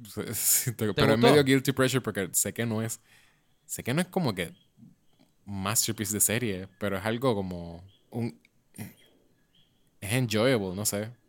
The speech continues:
Speaker 1: Tiene como personajes teniendo una mezcla de teniendo como que sus problemas de teenagers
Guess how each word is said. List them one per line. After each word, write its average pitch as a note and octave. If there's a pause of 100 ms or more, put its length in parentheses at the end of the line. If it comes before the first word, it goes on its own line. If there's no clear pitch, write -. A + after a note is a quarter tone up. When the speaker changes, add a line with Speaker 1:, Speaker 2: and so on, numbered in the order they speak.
Speaker 1:
Tiene G2+
como A2
personajes G#2+
teniendo G#2 (480)
una A2
mezcla A#2+
de A2+
teniendo G#2
como A2+
que A2+
sus G#2 (220)
problemas G#2
de A2
teenagers A#2